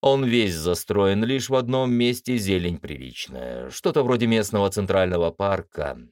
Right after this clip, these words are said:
а вокруг — вода. Очень много воды». «А другая суша есть?» — напрягся собеседник. «Что-нибудь поближе,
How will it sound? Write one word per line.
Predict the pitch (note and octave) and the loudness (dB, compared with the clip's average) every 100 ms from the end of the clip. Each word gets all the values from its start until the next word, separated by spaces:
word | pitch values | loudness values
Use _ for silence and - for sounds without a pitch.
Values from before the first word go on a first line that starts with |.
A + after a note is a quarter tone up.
| - | -6
а | A2+ | 0
вокруг — | C#3 D3 C#3+ F3+ - - - _ _ _ _ - | 0 0 -4 -8 -10 -20 -20 _ _ _ _ -12
вода. | C#2 D#2 C#2+ F2 D#2 C2 _ _ _ _ _ _ | -6 -4 -4 -4 -4 -8 _ _ _ _ _ _
Очень | - A2+ A#2+ - - B2 | -2 0 0 -4 -4 -2
много | A2+ F2+ E2 E2+ D2+ D#2 D#2+ - _ _ _ - | -2 -2 -2 -4 -4 -4 -4 -8 _ _ _ -8
воды». | D2+ D2 B1+ C2+ - _ _ _ _ _ _ _ _ - | -4 -4 -6 -12 -14 _ _ _ _ _ _ _ _ -8
«А | D2 D#2 D#2+ E2 E2 E2+ | -4 0 0 0 -2 -4
другая | D#2+ F2 F2 E2 D#2+ E2+ F#2+ G#2+ | -4 -6 -4 -2 -2 -2 -2 -4
суша | - B2 A#2 - | -6 -6 -6 -4
есть?» — | F#2+ D#2 C2+ B1+ C#2+ F#2 - - - _ _ | -4 -6 -10 -8 -8 -8 -10 -10 -14 _ _
напрягся | E3 D#3+ A2 F#2 E2+ | -8 -2 -2 -2 -4
собеседник. | - C#2 - B1+ - - - _ _ _ _ - | -6 -8 -10 -10 -14 -18 -20 _ _ _ _ -12
«Что-нибудь | - G#2 G2 G2+ | -8 -8 -8 -8
поближе, | - A2 G#2+ C#3 C#3+ - B2+ | -2 -2 -2 -8 -6 -8 -10